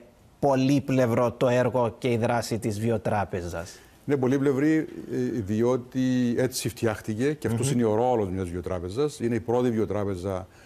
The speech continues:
Speaker 2: που χτίζουμε στην Κύπρο, εδώ και μερικά χρόνια φυσικά, εδώ και πάνω από δέκα χρόνια. Όμως, τα τελευταία δυόμιση χρόνια, ε, πετύχαμε μια σημαντική αναβάθμιση και εμπλουτισμό της βιοτράπεζας, διότι ακριβώς πετύχαμε,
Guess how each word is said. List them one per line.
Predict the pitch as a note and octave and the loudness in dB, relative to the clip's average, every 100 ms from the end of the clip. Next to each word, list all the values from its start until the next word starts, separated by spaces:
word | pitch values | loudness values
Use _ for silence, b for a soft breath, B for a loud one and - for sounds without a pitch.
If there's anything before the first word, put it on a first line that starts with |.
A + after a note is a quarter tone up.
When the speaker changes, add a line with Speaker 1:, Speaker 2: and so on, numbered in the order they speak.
| B B - | B B -6
Speaker 2:
που | G#2+ G2 E2+ - | -2 -2 -4 -8
χτίζουμε | - C3 G#2+ G#2 F#2 E2+ | -2 0 2 0 -2 -4
στην | - - G2 | -8 -6 -4
Κύπρο, | F#2 F#2 B2 D#3 | -4 -2 -2 0
εδώ | G#2+ | 0
και | G#2 F#2+ - | 0 -4 -8
μερικά | G#2 G2 F2+ G2 | -4 -4 -2 -2
χρόνια | A#2+ A#2 F#2 | 0 0 -2
φυσικά, | D2+ D#2 F2 A2+ C#3 B B - | -6 -8 -4 -4 -6 B B -12
εδώ | F#2 G2 | -8 -6
και | F#2 | -4
πάνω | G2 A2+ | -2 -2
από | F2+ | -2
δέκα | E2 D#2+ | -4 -6
χρόνια. | - E2 F#2+ C3+ D3 B B B B - | -6 -6 -4 -6 -8 B B B B -6
Όμως, | B2+ C#3+ D#3+ E3 - - | -2 0 0 -2 -4 -6
τα | A#2 A2 | -2 0
τελευταία | G#2 G2+ - C#3 | 0 -2 0 2
δυόμιση | C3 B2+ D#3 A#2+ A2 | 2 2 0 0 -2
χρόνια, | B2+ C#3 C#3+ C#3 C#3+ - B B - | -2 -2 0 -2 -4 -10 B B -14
ε, | G#2+ | -10
πετύχαμε | G2 A2+ A#2+ D3 C3 | -4 -2 -2 0 0
μια | G#2+ A#2 B2+ B2+ B2+ A#2 | 0 0 0 0 0 -2
σημαντική | - A2+ G2 F#2+ F#2 A2 B2 | 0 -2 -2 -4 -6 -2 0
αναβάθμιση | A2+ G2 A2+ - A#2+ - | 2 0 -2 -2 -6 -4
και | A2+ A2+ | -2 0
εμπλουτισμό | A2 G2+ F#2 F2+ G#2 | 0 0 -2 -2 0
της | A#2+ | 0
βιοτράπεζας, | G#2+ F#2 E2+ G2 A#2 C3 | 0 -2 -2 -2 0 0
διότι | A2+ B2 | 0 0
ακριβώς | B2 G#2 A2 | 0 0 -2
πετύχαμε, | - G#2 A2+ A#2+ A#2+ A#2+ | -2 -2 -2 -2 -2 -2